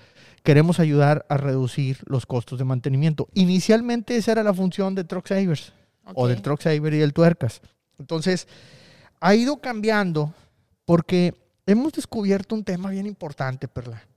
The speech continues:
Speaker 2: Comparte.
Speaker 1: El factor humano.
Speaker 2: Ok.
Speaker 1: Y aquí le mando un mensaje, eh, a todos nuestros amigos traileros que nos estén escuchando, gracias.
Speaker 2: Saludos.
Speaker 1: Eh, ahora es noche, no se me duerman,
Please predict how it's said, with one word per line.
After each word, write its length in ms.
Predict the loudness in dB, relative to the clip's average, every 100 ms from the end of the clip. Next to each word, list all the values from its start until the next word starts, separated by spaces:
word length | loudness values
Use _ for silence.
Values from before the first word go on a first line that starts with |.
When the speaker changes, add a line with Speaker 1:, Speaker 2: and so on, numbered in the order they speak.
| _
Speaker 2:
Comparte. 540 | -12 -10 -12 -14 -20 _ _ _ _ _ _ _
Speaker 1:
El 180 | 2 2
factor 480 | 2 0 2 4 4
humano. 400 | 2 0 0 -4 -10 -20 _ _ _ _ _
Speaker 2:
Ok. 200 | -20 -20 -18
Speaker 1:
Y 80 | -6
aquí 180 | -6 -2
le 100 | 0
mando 240 | 2 4 2
un 60 |
mensaje, 580 | 0 0 -2 -2 -2 -4 -4
eh, 560 | 0 2 2 0 -2 -2
a 100 | -2
todos 240 | 2 2
nuestros 300 | 4 2 2
amigos 320 | 2 2 2 0
traileros 540 | 0 2 4 2 2
que 120 | 0
nos 260 | 0 0 -4
estén 280 | -4 0 0
escuchando, 560 | 0 -2 0 2 2
gracias. 480 | 2 2 2 -2 -4 _ _
Speaker 2:
Saludos. 540 | -12 -10 -8 -8 -8
Speaker 1:
Eh, 440 | 2 4 4 2 -2 _ _ _
ahora 240 | 0 2
es 60 | 2
noche, 300 | 2 2 2
no 140 | 2
se 80 | 2
me 80 | 0
duerman, 500 | -2 -4 -6 -8 -10